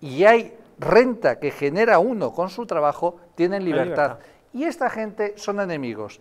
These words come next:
Speaker 1: de la persona que tiene capacidad para pensar y de la persona que es libre. Tienen aversión a ese tipo de ciudadano.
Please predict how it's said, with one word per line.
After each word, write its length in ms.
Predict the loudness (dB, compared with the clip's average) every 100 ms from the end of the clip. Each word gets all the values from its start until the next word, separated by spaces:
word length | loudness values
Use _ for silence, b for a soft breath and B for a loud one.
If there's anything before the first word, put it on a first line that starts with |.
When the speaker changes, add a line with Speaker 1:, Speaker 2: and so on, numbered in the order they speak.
| -8
Speaker 1:
de 120 | -2
la 140 | 0 0
persona 520 | -4 -4 -4 -4 -4 -6
que 100 | -6
tiene 220 | -2 -2
capacidad 480 | 0 -2 0 0 2
para 240 | 2 0
pensar 520 | -2 -6 0 0 0 -6 b b
y 60 | 0
de 120 | 2
la 120 | 0
persona 580 | -4 -4 -2 -2 -4 -10 -6
que 80 |
es 120 | -6 -6
libre. 360 | -10 -10 -12 b b b -6
Tienen 360 | -4 -4 -8 -8
aversión 460 | -8 -8 -6 -6
a 60 | -4
ese 180 | -6 -10
tipo 240 | -6 -4
de 80 | -4
ciudadano. 380 | -4 -6 -6